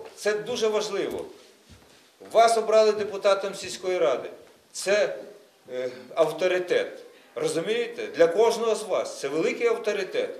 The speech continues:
Вам довірили люди. Розумієте? І треба щось і позитивне робити. От як я бачу в селі, наприклад. Ось є у вас шістнадцять депутатів. Є в селі шістнадцять вулиць. От кожен з депутатів закріплений за вулицею.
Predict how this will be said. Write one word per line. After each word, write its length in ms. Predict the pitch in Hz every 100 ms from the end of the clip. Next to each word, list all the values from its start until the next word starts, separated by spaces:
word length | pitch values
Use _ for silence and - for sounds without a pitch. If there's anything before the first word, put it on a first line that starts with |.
| -
Вам 300 | 123 175 190
довірили 640 | 175 175 220 233 226 214 214
люди. 380 | 226 214 - - - - _
Розумієте? 680 | 123 127 156 202 233 - 110 - - -
І 120 | 156
треба 360 | 180 214 214
щось 260 | 196 202 196
і 40 |
позитивне 640 | 202 208 190 208 226 226 220
робити. 420 | 220 214 240 214
От 140 | 202 214
як 160 | 226
я 80 | 226
бачу 280 | 220 220 214
в 20 |
селі, 320 | 185 233 233 143
наприклад. 540 | 123 - 107 90 92 - - - -
Ось 200 | 175 247
є 60 |
у 40 | 247
вас 160 | 214
шістнадцять 460 | 214 214 220 220 208
депутатів. 600 | 214 208 - 117 - 87 - - _ -
Є 180 | 185 247
в 60 |
селі 260 | 233 220 240
шістнадцять 640 | 214 214 220 226 226 - 180
вулиць. 460 | 180 127 101 - - - _ _
От 200 | 147 156
кожен 360 | 165 254 269 247
з 60 |
депутатів 680 | 160 202 185 185 185 190 226
закріплений 520 | 185 180 175 185 208
за 100 | 214
вулицею. 840 | 262 277 185 139 - 123 110 101